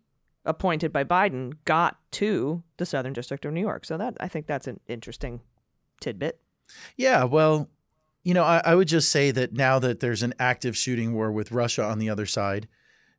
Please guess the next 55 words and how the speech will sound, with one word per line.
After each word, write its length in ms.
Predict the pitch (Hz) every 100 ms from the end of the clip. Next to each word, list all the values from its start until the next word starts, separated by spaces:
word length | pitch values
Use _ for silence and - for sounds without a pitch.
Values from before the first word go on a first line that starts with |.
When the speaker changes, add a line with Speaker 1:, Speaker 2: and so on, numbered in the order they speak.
| -
Speaker 2:
we 120 | 147
could 140 | 202
expect 380 | 185 - 185 180
to 60 | 180
see 280 | - 165
more 300 | 160 147 175
of 160 | 156 101
this 280 | 104 95 -
where 220 | 127 117
they're 280 | 123 117 120 113
going 300 | - 135 139
and 160 | 127 120
exposing 840 | 131 117 - - 180 180 143 127 120
the 60 |
propaganda 640 | 107 123 120 110 120 110 104
networks. 480 | 98 87 87 -
I 100 | -
think 220 | - 175 170
that's 240 | 156 151
really 200 | 147 135
what 140 | 113
this 180 | 104 104
is 120 | 101
about. 360 | 98 92 78 - _ - - -
It's 100 | -
about 180 | 160 151
naming 520 | 127 147 160 160 165 - _ _ _
and 180 | 131 123
shaming 440 | - 123 104 - 87 _ _ _ _
as 160 | 131 120
much 240 | 131 135
as 140 | 151 123
it 80 |
is 160 | 120 113
about, 340 | 113 110 113 -
you 140 | 127 147
know, 60 |
I 20 |
mean, 160 | 127 135
if 80 | 113
she, 120 | -
one 220 | 117 147
day 160 | 180 175
she 160 | 160
comes 280 | 165 151 143
back, 340 | - 143 147 -
well, 220 | 127 127
she's 240 | - 135
gonna 120 | 131
be 100 | 127
in 60 | 127
a 40 |
lot 160 | 123 117
of 80 | 113
trouble. 360 | 151 135 98